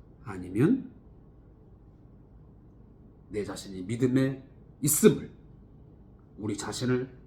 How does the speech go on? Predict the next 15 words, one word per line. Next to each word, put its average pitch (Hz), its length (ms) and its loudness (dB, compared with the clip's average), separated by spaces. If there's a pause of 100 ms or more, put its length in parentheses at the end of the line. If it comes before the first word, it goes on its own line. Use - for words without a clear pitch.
확증할 220 560 6
수 - 200 -2
있는, 90 260 -8 (960)
뭐, - 140 -18
그것을 123 560 -4 (880)
확인할 196 420 2
수 - 160 -8
있는, 104 240 -6 (320)
고 190 360 0
증명할 123 460 4
수 - 160 -14
있는 - 180 -16 (440)
그런 123 280 -10 (140)
옳은 120 440 4
자입니까? - 540 -12